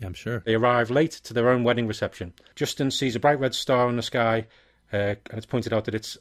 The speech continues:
Speaker 2: uh, Antares. Justine's sister Claire, played by, uh, Charlotte Gainsbourg, urges her to hide her melancholy from her new husband.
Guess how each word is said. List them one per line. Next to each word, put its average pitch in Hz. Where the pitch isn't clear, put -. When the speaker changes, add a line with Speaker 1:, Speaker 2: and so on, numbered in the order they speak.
Speaker 2:
uh, 107
Antares. 110
Justine's 185
sister -
Claire, 147
played 131
by, 110
uh, 104
Charlotte 113
Gainsbourg, 127
urges 127
her 135
to -
hide 139
her 120
melancholy 107
from 107
her 104
new 110
husband. 98